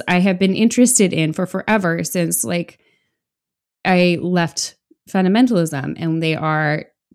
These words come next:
journalism and higher education and teaching in, like, this, the, the writing and English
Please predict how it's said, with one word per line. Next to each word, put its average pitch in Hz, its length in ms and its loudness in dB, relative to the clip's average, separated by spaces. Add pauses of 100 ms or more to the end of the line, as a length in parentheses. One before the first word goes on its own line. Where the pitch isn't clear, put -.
(180)
journalism 160 720 0 (600)
and 160 440 -4
higher 170 300 -2
education 196 600 0
and - 200 -4
teaching - 680 -4
in, 170 640 -4 (100)
like, 151 540 -6 (480)
this, - 320 -8 (100)
the, 156 240 -6 (180)
the 165 120 -2
writing 151 640 -2 (440)
and 151 160 -4
English 185 540 0